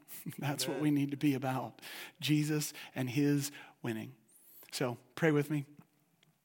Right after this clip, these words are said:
Speaker 1: and we will, uh, we will send you on about your day to be a kingdom representative in this world. Father, we continue to pray for three very important things. We pray, Lord, that you would bring an end to the coronavirus,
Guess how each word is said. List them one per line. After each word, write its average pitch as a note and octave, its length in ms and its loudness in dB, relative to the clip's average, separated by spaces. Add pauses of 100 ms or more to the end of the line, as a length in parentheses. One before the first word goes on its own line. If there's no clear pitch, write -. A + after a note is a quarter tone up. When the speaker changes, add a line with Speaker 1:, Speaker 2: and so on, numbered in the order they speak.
(100)
Speaker 1:
and B2+ 100 -4
we C3+ 100 0
will, B2 300 -2
uh, B2 200 -4 (360)
we D3+ 100 2
will C#3 140 2
send D#3+ 300 4
you D3+ 120 6
on D3+ 200 8
about D3 320 4
your C#3+ 80 0
day C3+ 280 6
to C#3+ 120 -4
be C3+ 100 2
a B2 60 2
kingdom C#3+ 400 2
representative C3 680 -2 (360)
in B2+ 120 0
this B2 220 -4
world. B2 300 -8 (640)
Father, C#3+ 280 10
we C#3+ 140 2
continue D#3 460 4
to C#3+ 80 0
pray C#3+ 320 2
for C3+ 260 -6 (240)
three D3+ 340 4
very C#3+ 340 6
important C#3 440 -2
things. B2 480 -8 (320)
We C#3+ 80 0
pray, D3 240 6
Lord, D3 240 4
that C#3 160 -2
you D#3 80 4
would C#3+ 100 2
bring D3+ 200 6
an C#3 80 4
end D#3 300 4
to C#3 40 0
the C#3 100 0
coronavirus, C#3+ 880 0